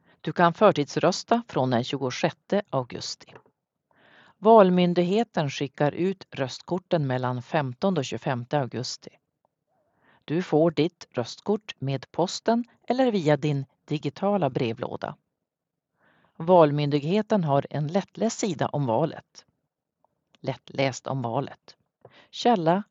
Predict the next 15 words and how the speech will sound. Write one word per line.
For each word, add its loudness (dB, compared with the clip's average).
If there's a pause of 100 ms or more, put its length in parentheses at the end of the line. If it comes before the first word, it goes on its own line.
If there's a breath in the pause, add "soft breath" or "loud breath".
(100)
W -4
W 0
W -2 (320)
punkt -8
val -2 (160)
punkt -10
S -10
E. -10 (4000)
Dags -2
att -10
rösta. -4 (280)
Valskola -4 (160)
tjugohundratjugosex. -12 (1080 soft breath)
Lättlästa 0
nyhetstidningen -4